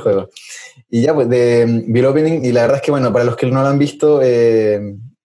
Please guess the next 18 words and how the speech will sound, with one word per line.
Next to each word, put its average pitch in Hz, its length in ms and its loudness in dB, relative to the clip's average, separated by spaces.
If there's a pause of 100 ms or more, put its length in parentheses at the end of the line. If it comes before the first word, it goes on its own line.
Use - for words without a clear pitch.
(140)
véanlo, 135 440 0
<laughs> - 40 -12
eh, 139 180 2
pero 123 220 0
no 131 100 -2
lo 135 40 2
voy 139 100 2
a 139 60 -2
spoilear, 135 420 -2
pero 120 240 2
es, 113 680 2 (100)
es 127 140 -4
cinemático 143 720 0
y 120 560 -4
de 131 100 -2
hecho 139 120 -4
es 139 100 -4
cinemático 127 840 -2